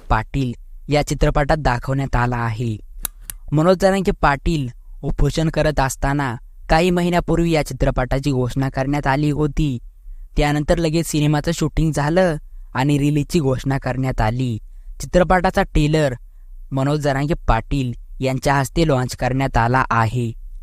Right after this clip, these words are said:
इंडस्ट्री ट्रॅकर सॅकनिकने या चित्रपटाच्या सात दिवसाच्या कमाईची आकडेवारी सांगितली आहे. रिलीजच्या पहिल्या दिवशी म्हणजे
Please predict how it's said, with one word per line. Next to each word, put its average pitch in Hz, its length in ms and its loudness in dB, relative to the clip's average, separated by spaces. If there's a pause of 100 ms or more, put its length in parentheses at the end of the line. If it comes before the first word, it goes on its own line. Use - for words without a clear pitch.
(680)
इंडस्ट्री 175 520 2
ट्रॅकर 170 380 2
सॅकनिकने 156 1000 0 (340)
या 156 200 2
चित्रपटाच्या 175 680 2
सात 139 240 0
दिवसाच्या 143 600 -2 (420)
कमाईची 139 440 2
आकडेवारी 147 480 0
सांगितली 143 580 -2
आहे. 135 380 -2 (380)
रिलीजच्या 165 440 2
पहिल्या 160 360 0
दिवशी 160 280 2
म्हणजे 143 480 0